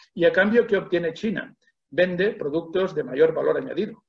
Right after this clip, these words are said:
Lo que le interesa a China es que esas agriculturas compren tractores a empresas chinas, en vez de comprar tractores a empresas nacionales cuando los hubiere o a empresas de los Estados Unidos. Y lo están consiguiendo, igual con fertilizantes y demás.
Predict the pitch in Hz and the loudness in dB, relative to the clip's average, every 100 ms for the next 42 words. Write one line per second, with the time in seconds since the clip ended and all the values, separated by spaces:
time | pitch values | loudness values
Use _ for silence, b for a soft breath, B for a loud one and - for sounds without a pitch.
0 | _ _ - 131 131 135 139 139 147 165 | _ _ -12 -8 -8 -6 -6 -4 -2 -2
1 | 160 170 180 - 170 160 160 160 151 175 | -2 -4 -4 -4 -2 0 0 -4 -2 -2
2 | 170 - 160 165 185 175 - - - 170 | 0 0 -2 -2 -4 -4 -8 -8 2 2
3 | 180 - - - 135 - 139 165 165 165 | 2 -4 -16 -10 -8 -6 -4 -2 -2 -2
4 | - 214 175 - - 143 156 160 156 156 | -4 -4 -4 -10 -10 -4 -4 -4 -4 -4
5 | 160 - - 151 160 139 147 151 151 143 | -6 -6 -4 -2 -4 -4 -6 -6 -10 -10
6 | 147 151 170 180 - _ - 139 135 135 | -10 -6 -6 -8 -16 _ -8 -6 -4 -4
7 | 135 147 165 202 b b b _ 147 139 | -4 0 0 0 b b b _ -2 -2
8 | 135 160 160 165 156 - - - 139 123 | 0 0 0 -2 -4 -4 -6 -6 -6 -6
9 | 147 202 - 156 147 147 175 175 165 139 | -4 -4 -4 -4 -6 -6 -6 -6 -8 -6
10 | 143 190 131 127 143 156 147 147 135 127 | -6 -4 -6 -6 -6 -6 -6 -8 -8 -10
11 | 127 175 175 151 127 131 160 | -6 -6 -4 -6 -6 -6 -8